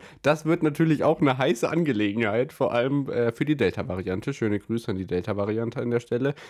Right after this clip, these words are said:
Speaker 2: Nee, also, äh, auch vor Polen wird, äh, wieder, äh, auch in Polen wird wieder vor Zuschauern gesprungen. So rum, also vor Polen in der Regel, weil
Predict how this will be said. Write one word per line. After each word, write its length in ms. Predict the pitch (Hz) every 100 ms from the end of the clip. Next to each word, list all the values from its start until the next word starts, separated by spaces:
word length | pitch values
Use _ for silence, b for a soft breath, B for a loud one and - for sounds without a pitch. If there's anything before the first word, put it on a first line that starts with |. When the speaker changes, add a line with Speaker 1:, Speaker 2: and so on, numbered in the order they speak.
| B
Speaker 2:
Nee, 220 | - 123 104
also, 280 | 127 117 98 B B B
äh, 220 | 113 120
auch 180 | - 139
vor 180 | - 135
Polen 340 | - 151 156
wird, 200 | 139 135
äh, 180 | 117 120
wieder, 400 | 123 127 123 131 b b b
äh, 220 | - 98 95
auch 200 | 120 123
in 180 | 151
Polen 320 | 156 123 123 117
wird 140 | 113
wieder 160 | 117 110
vor 200 | 117 113
Zuschauern 460 | 147 151 95 92
gesprungen. 540 | 95 - - 110 131 135 _
So 160 | _ 113
rum, 300 | 113 135 156 -
also 220 | 101 101
vor 220 | - 107
Polen 460 | 104 113 120 139 147
in 160 | 127
der 100 | 123
Regel, 360 | 117 127 143 143
weil 360 | 123 101 104 107